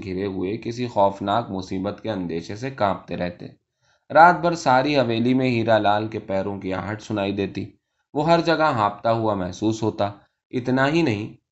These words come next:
کبھی کبھی ٹھاکر ہرپال سنگھ سنڈاس گھر میں ٹٹی کرنے جاتے تو کوئی باہر سے سانکل چڑھا جاتا اور انہیں دیر تک اس میں بند رہ کر آوازیں لگانی پڑتی۔ ایک رات تو غضب ہی ہو گیا۔ سرلا بیبی کو لگا کہ رات میں کوئی ان کی چھاتی پر چڑھ گیا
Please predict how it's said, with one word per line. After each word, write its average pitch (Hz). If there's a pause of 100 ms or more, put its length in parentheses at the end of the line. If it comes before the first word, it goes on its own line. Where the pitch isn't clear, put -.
(140)
کبھی 127
کبھی 113
ٹھاکر 101
ہرپال 101
سنگھ 107
سنڈاس 104
گھر 98
میں 104
ٹٹی 113
کرنے 101
جاتے 92 (360)
تو 143
کوئی 165
باہر 123
سے 147
سانکل 98
چڑھا 98
جاتا 95
اور 127
انہیں 117
دیر 120
تک 123
اس 117
میں 107
بند 104
رہ 95
کر 110
آوازیں 90
لگانی 92
پڑتی۔ - (420)
ایک 165
رات 101
تو 131
غضب 95
ہی 110
ہو 98
گیا۔ 85 (480)
سرلا 156
بیبی 110
کو 120
لگا 92
کہ 123
رات 98
میں 117
کوئی 117
ان 110
کی 117
چھاتی 98
پر 123
چڑھ 110
گیا 107